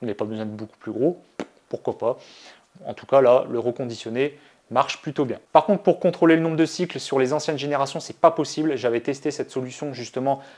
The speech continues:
avec ma Delta Max. J'avais réussi à l'intégrer également, euh, dans, euh, justement, euh, Home Assistant. Et malheureusement, je n'avais pas le nombre de cycles qui apparaissait. Le sensor, entre guillemets, n'était pas présent.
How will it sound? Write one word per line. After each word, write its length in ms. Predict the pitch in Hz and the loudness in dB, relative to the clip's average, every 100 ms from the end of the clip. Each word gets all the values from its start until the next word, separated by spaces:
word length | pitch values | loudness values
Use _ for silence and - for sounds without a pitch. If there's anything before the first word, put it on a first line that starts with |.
| - | -2
avec 220 | 117 120 | -2 -2
ma 80 | 104 | -4
Delta 340 | 117 139 131 | -2 0 0
Max. 320 | 123 143 - | 2 0 -4
J'avais 240 | 110 101 101 | -10 -6 -4
réussi 280 | 120 - | -4 -2
à 40 | 127 | -2
l'intégrer 380 | 120 117 120 120 | -2 -4 -4 -4
également, 420 | 117 113 117 117 - - - - | -4 -4 -4 -8 -12 -20 -20 -12
euh, 220 | - 101 | -10 -8
dans, 440 | 98 113 117 117 107 | -4 -4 -2 -2 -4
euh, 340 | 98 98 95 | -6 -8 -12
justement, 640 | 95 101 - 110 110 113 98 | -14 -16 -14 -12 -8 -6 -6
euh, 60 | - | -6
Home 160 | 127 113 | -6 -6
Assistant. 480 | - 110 - 151 151 - _ 139 | -10 -10 -6 -6 -6 -16 _ 0
Et 140 | 139 | 2
malheureusement, 580 | 131 120 113 117 135 151 | 2 2 0 -2 -4 -4
je 100 | 127 | -6
n'avais 180 | 104 101 | -8 -8
pas 260 | - 139 | 0 0
le 160 | 139 113 | 2 -4
nombre 360 | 117 127 110 107 | -6 -8 -6 -8
de 100 | 101 | -8
cycles 480 | - - 139 - _ | -12 -12 -14 -16 _
qui 80 | - | -8
apparaissait. 540 | - 110 101 - 131 127 | -6 -6 -8 -2 0 0
Le 160 | 107 | -2
sensor, 580 | 98 120 117 - 139 131 | -6 -8 -8 -2 0 2
entre 240 | 110 - | 0 -6
guillemets, 300 | 110 107 127 | -10 -8 -8
n'était 240 | 113 98 101 | -10 -12 -6
pas 160 | - | -4
présent. 420 | 131 117 110 127 | -2 -4 -6 -8